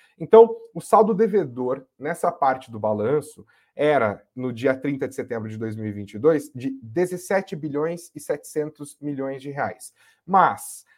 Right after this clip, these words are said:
o valor abatido pelas verbas publicitárias mentirosas somava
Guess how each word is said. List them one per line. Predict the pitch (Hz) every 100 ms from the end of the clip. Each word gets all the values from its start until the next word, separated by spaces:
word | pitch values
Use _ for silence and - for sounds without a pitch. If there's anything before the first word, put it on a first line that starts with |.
| _ -
o | 160
valor | 170 175 226
abatido | 214 185 - - 143 117
pelas | 135 143 131
verbas | 110 113 107 113
publicitárias | - 143 143 143 113 113 107 107
mentirosas | 113 156 240 214 - 113 160 180 120 101 - -
somava | - 190 156 127 123 131